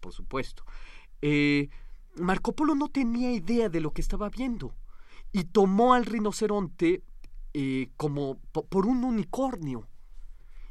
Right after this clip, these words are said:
y dijo lo siguiente: "Estos animales tienen las patas del elefante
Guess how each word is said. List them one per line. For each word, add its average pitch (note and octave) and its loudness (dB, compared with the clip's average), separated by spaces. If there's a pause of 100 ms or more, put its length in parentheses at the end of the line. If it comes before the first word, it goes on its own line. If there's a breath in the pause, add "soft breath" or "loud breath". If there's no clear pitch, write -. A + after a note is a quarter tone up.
y F3 -2
dijo A#3+ 2
lo E3+ -2
siguiente: F3 -4 (840 soft breath)
"Estos C#4+ 0
animales F#3 2
tienen G3+ 0
las C#3+ -2
patas F#3+ 0
del D3+ 0
elefante C3+ -2